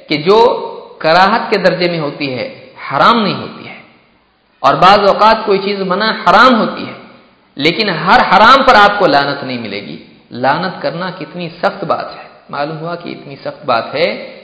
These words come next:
کہ اس پر اللہ کے رسول صلی اللہ علیہ وسلم رحمت للعالمین ہونے کے باوجود آپ نے اس آدمی پر لعنت کی جو نبیوں کی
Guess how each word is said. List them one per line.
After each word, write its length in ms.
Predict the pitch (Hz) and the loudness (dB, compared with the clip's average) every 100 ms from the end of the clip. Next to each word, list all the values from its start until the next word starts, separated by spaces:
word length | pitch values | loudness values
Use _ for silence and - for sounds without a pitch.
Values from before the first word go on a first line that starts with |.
| - | -16
کہ 80 | 127 | -14
اس 140 | 123 | -6
پر 120 | 156 147 | -4 -4
اللہ 360 | 147 151 143 117 | -4 -2 -4 -4
کے 80 | 143 | -10
رسول 280 | 135 170 160 | -10 -12 -10
صلی 160 | 123 120 | -6 -4
اللہ 240 | 120 147 | 0 0
علیہ 220 | 151 127 | 0 -2
وسلم 440 | 123 139 180 220 233 - - - | -6 -2 0 0 -4 -14 -20 -8
رحمت 440 | 143 147 165 151 156 | -4 -4 -4 -8 -8
للعالمین 680 | 139 131 135 143 156 185 | -4 0 0 0 -4 -6
ہونے 240 | 156 151 165 | -8 -8 -8
کے 140 | 147 | -6
باوجود 500 | 127 127 131 165 202 - - - - | 0 2 2 2 0 -2 -10 -16 -2
آپ 300 | 143 160 202 | 2 4 2
نے 100 | 214 | -2
اس 80 | 214 | -2
آدمی 340 | 156 160 190 226 | 2 2 2 0
پر 120 | 208 | 0
لعنت 480 | 170 180 220 262 262 | 2 4 6 4 2
کی 80 | 196 | -4
جو 120 | 180 | -4
نبیوں 340 | 165 165 180 175 | -2 -4 -4 -6
کی 520 | 190 220 311 - | -4 -6 -6 -14